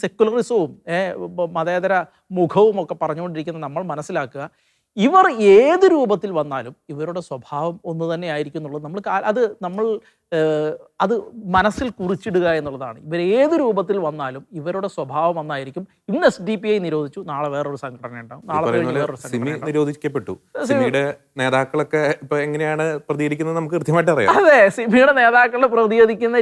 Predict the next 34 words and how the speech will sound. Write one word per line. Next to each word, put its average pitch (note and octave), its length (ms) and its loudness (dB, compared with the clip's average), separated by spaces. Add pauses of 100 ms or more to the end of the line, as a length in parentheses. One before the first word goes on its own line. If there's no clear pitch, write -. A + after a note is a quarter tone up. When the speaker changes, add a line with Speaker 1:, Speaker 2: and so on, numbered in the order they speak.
Speaker 1:
രീതി A3+ 220 0 (100)
നമുക്ക്, F#3 220 -2
കാരണം A#3 200 2
അത്, B3 120 2 (380)
അത് C#4+ 120 6 (420)
അവരുടെ A3 380 -4
സ്വഭാവം D#3+ 720 -4
അതാണ്. G#2+ 220 -20 (400)
നമ്മളെ, G#3+ 320 -4 (100)
നമ്മളെ, A#3 360 -2 (120)
നമ്മളാണ് C#4+ 420 4
മനസ്സിലാക്കേണ്ടത്. D3+ 600 0
കാരണം G3+ 180 -6 (420)
ഈ E4 280 6
വിഭാഗത്തിൽപ്പെട്ട, G3+ 920 0
ഈ F#3 300 -6
സ്വഭാവത്തിൽപ്പെട്ട F3 800 -2 (640)
ആളുകൾ, E3+ 580 0 (120)
അവർ A3 240 -6
ഒരിക്കലും G3 560 0
അവരുടെ E3+ 200 -4
സ്വഭാവം D#3 400 -6
മാറുകയില്ല. C3 460 -14
അവർക്ക് A#3 240 -6
ആ A3 100 -2
രീതിയിൽ F#3+ 300 -6 (100)
ചിന്തിക്കാനേ E3+ 500 -6
അറിയുള്ളൂ. B2 220 -14
ഇപ്പം D3 180 -12
മസ്തിഷ്ക D#3+ 460 -10
പ്രക്ഷാളനം G#3 760 0
നടത്തി F3 240 -2
എന്നൊക്കെ E3+ 220 -6
നമ്മൾ D#3+ 180 -6